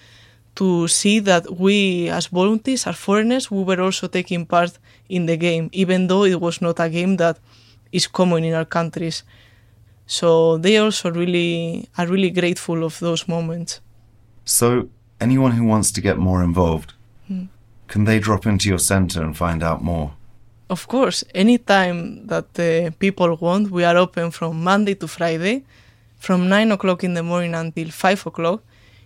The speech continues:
Speaker 1: You can pass by the office, you can write us also through Instagram, Facebook,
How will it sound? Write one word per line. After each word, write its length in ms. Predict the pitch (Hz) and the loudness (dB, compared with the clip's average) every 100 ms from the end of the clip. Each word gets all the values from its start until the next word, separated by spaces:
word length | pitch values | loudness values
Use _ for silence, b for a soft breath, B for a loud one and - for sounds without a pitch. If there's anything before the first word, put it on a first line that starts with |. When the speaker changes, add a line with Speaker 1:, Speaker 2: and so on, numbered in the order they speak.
| - | -6
Speaker 1:
You 100 | 180 | -6
can 220 | 175 170 | -4 -4
pass 260 | 170 220 226 | 2 2 2
by 160 | 202 | 0
the 140 | 170 160 | 0 0
office, 340 | 170 - 254 | -2 -2 -4
you 80 | 254 | -4
can 200 | 196 185 | -2 0
write 220 | 196 196 | 0 -2
us 180 | 175 - | -6 -6
also 180 | 175 170 | -8 -8
through 200 | - 170 | -8 -4
Instagram, 600 | 175 208 214 190 196 190 | -2 -2 -2 0 0 0
Facebook, 540 | - 185 - 190 190 | 0 0 2 -2 -2